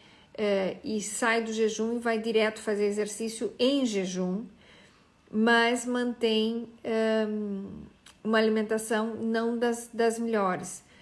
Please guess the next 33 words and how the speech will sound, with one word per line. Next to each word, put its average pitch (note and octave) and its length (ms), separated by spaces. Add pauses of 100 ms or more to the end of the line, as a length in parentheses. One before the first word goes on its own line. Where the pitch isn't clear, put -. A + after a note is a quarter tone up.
(140)
Por A3+ 160
quê? G#3+ 260
Porque G3+ 420
quer A#3+ 280
emagrecer, G3+ 800
quer B3 200
manter G#3+ 320
um F#3+ 120
peso F#3 280
baixo, G#3 540 (340)
só D4+ 320
que D4+ 160
o D4 40
que D4 140
acontece? B3+ 760 (460)
Entramos, B3 680
então, B3+ 360
em B3+ 40
algumas A#3+ 360
deficiências. G#3 840 (260)
Justamente A3+ 840
por G3 120
aquilo C4+ 320
que C4+ 120
lhes A#3+ 160
comentei, G3 760 (260)
tá B3+ 220
com A3 160
uma G3+ 180
deficiência G3+ 840
de, G#3 460
eh, D#3 320
vitamina G3 920